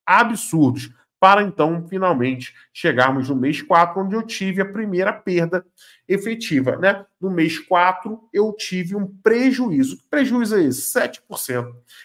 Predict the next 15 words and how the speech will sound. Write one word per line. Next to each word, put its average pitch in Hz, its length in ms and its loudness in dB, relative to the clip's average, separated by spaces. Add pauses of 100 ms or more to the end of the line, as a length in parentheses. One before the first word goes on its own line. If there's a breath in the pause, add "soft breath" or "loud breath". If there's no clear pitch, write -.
(140 loud breath)
Trinta 349 380 0
e 285 60 4
oito 240 400 0
reais. 160 640 -2 (540)
Essa 285 520 2
é 220 160 4
a 240 80 2
tônica 247 880 2
da 185 220 0
nossa 196 380 0
estratégia, 175 540 -2
do 170 60 -4
nosso 170 220 -4
método 160 340 -4
Fera. 113 360 -4